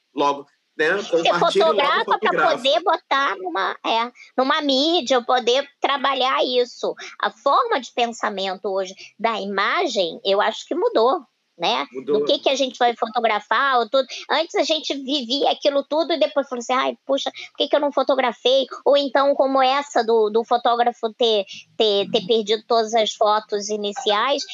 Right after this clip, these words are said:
Speaker 2: e isso de-, não ficou, não ficou um, uma intenção depois de ir lá fotografar, porque não, não, não tinha essa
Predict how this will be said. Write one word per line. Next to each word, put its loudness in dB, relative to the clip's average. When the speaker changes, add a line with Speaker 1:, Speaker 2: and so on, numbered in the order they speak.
Speaker 2:
e 2
isso -2
de-, 0
não 0
ficou, 2
não -2
ficou 2
um, 2
uma 0
intenção 0
depois 2
de -4
ir 2
lá 2
fotografar, 0
porque -6
não, -4
não, -6
não 0
tinha 0
essa 2